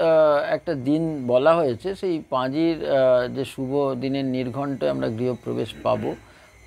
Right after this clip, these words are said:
তো এর সকালেই একেবারে আমরা একেবারে, আহ, প্র-, মানে বলা হচ্ছে পূর্বাহ্নবৈ দেবানাম, অর্থাৎ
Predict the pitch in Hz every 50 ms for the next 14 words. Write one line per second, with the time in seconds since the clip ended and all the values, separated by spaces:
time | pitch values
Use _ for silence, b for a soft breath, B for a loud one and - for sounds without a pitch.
0 | - - 123 117 113 113 110 117 123 - - - 123 180 165 160 165 165 156 156
1 | 147 151 - - - 139 143 139 - 170 170 175 185 190 190 180 170 170 - 165
2 | 156 156 160 165 156 - - b b b b b b - - 127 131 127 127 123
3 | 123 131 127 123 123 117 120 123 123 120 143 147 - 107 - - 127 120 123 123
4 | 120 120 120 113 117 - _ _ _ _ - 117 117 117 110 107 - - 120 120
5 | 120 120 120 117 113 110 107 - - 113 113 113 113 113 110 107 117 120 127 139
6 | 147 147 - 165 139 - 151 147 143 135 156 160 165 165 165 170 175 175 170 143
7 | 143 147 131 127 123 120 117 120 135 156 147 139 117 - 151